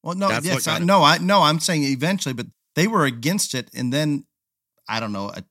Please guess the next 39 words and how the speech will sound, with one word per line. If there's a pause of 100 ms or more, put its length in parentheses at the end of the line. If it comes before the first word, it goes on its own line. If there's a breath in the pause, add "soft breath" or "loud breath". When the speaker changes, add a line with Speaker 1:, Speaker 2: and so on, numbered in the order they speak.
Speaker 1:
some
time
went
by,
and
then
all
of
a
sudden,
somebody
digs
up.
Speaker 2:
Song
dropped
in
May,
and
then
when
finally
they
figured
out
how
to
get
it
pulled,
and
it
was
the
courthouse.
And
that's
why
I'm
saying,